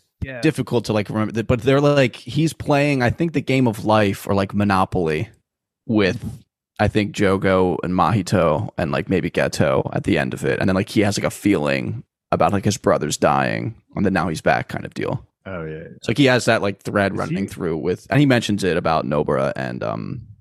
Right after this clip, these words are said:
Speaker 2: and Yuji.
Speaker 3: Is he implied to be the strongest of the brothers?
Speaker 1: Ah.
Speaker 3: They were, the other two were strong. It's just, I guess I'm assuming that because, like, Chozo's out here running with Jogo and
Speaker 2: Yeah,
Speaker 3: Hanami.
Speaker 2: I would say, and also just the idea of,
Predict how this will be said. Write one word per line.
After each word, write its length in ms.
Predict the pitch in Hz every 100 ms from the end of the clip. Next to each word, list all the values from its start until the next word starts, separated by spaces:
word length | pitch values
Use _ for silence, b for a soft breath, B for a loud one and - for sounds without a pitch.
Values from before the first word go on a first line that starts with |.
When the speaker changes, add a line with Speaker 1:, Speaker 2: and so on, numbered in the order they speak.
| _ -
Speaker 2:
and 100 | 98
Yuji. 300 | 73 71 - _ _ 107
Speaker 3:
Is 100 | 101
he 100 | 160
implied 380 | 165 92 90 92
to 60 |
be 100 | 92
the 120 | 90
strongest 440 | 90 - 87 87 -
of 140 | 82
the 60 | 78
brothers? 580 | 80 76 85 85 - - _ _ - B B B B _ _ -
Speaker 1:
Ah. 460 | - - 101 - - _ _ _ _ -
Speaker 3:
They 80 | 208
were, 180 | 269 160
the 220 | - 127
other 160 | 180 247
two 200 | - 185
were 140 | 131
strong. 600 | 107 - 113 110 107 92
It's 100 | 110
just, 280 | 104 139 - 98 -
I 100 | 151
guess 160 | 202 190
I'm 200 | 170 151
assuming 480 | 143 - 139 123
that 200 | 113 107
because, 360 | - 101 107 98
like, 240 | 101 92 _ _
Chozo's 540 | - 123 110 107 104 104
out 200 | 101 98
here 160 | 104
running 320 | 90 98 98
with 120 | 92 87
Jogo 580 | 101 90 90 90 90 98
and 140 | 87
Speaker 2:
Yeah, 260 | 170 165 160
Speaker 3:
Hanami. 280 | 85 85 87 _ _ -
Speaker 2:
I 80 | 175
would 120 | 180
say, 180 | - 123
and 80 | 120
also 220 | 120 117
just 220 | 107 -
the 100 | 110
idea 340 | 98 95 90
of, 260 | 90 - -